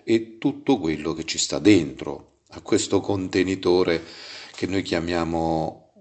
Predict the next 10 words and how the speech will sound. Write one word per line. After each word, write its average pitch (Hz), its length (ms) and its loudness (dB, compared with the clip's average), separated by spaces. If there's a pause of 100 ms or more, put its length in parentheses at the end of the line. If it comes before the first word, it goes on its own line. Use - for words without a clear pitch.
vuoto, 87 500 6
che 80 100 -8
noi 82 180 -6
chiamiamo 80 720 -6
spazio-tempo. 71 1500 -6 (760)
Quindi 82 300 -2
l'energia, 78 880 -2
le 80 160 0
cariche, 78 600 0
tutto, 98 560 4